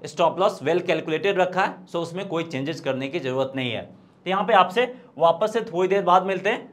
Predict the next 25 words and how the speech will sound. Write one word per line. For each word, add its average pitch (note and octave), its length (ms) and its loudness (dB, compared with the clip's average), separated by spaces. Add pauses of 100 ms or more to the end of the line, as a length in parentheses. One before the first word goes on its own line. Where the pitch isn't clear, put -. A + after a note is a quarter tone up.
(120)
जब F#3 240 2
either E3 320 4 (380)
ये F3+ 100 2
मेरे G3 340 0
एसएल E3+ 300 0
यानी F#3 240 -2 (580)
थर्टी D#3+ 200 2
नाइन F3+ 220 0
थाउजेंड F3+ 360 -2
टू G3 140 0
हंड्रेड E3+ 360 -4
के F3 60 -2
लेवल D3+ 260 0
को F3 100 -4
हिट D#3+ 260 -6
कर E3 140 0
दे A3 160 -6 (260)
या E3 140 4
फिर E3+ 180 -4
जो F#3 80 -2
हमारा E3 260 6
टारगेट E3+ 400 2
प्राइस F#3+ 240 -2
है E3 80 -4
ये E3+ 120 -2